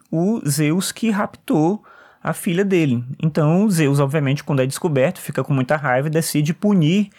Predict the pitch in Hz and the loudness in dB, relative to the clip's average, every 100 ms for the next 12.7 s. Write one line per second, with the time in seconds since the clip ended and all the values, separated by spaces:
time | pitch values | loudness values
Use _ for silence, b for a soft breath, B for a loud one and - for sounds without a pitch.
0 | B B B 165 147 - 135 117 - 131 | B B B -2 0 0 0 0 -6 -4
1 | 190 190 - 185 196 202 202 160 170 180 | -2 -2 0 0 2 0 2 0 0 0
2 | 190 214 - 165 196 202 202 202 - 156 | -2 -2 0 2 2 0 -2 -4 -2 -2
3 | 151 160 156 147 190 202 185 139 143 147 | -2 -2 -2 -2 -2 0 0 2 0 -2
4 | - 180 - 143 165 160 160 170 180 143 | -4 -4 0 2 2 2 2 2 2 0
5 | 147 - 131 147 160 185 - 170 170 147 | 0 0 0 0 0 -4 -2 -2 0 0
6 | 175 160 170 - 208 135 123 110 - - | 0 0 -2 0 2 2 -2 -6 -10 -10
7 | - - 196 202 - 226 247 - - 180 | -8 -4 -2 -2 0 0 -2 -4 -4 0
8 | 151 165 160 165 - 147 185 - 147 151 | 0 0 -2 -4 -2 -2 -2 -2 0 4
9 | 147 180 185 143 143 143 127 131 156 208 | 4 2 0 -2 0 0 0 0 0 -2
10 | - B B 170 180 233 165 143 - 143 | -6 B B 0 2 2 2 2 0 -2
11 | - 151 160 175 196 196 - - 151 139 | 0 0 2 0 -2 -4 -4 0 0 0
12 | 147 202 180 135 131 156 | -2 -2 0 0 0 0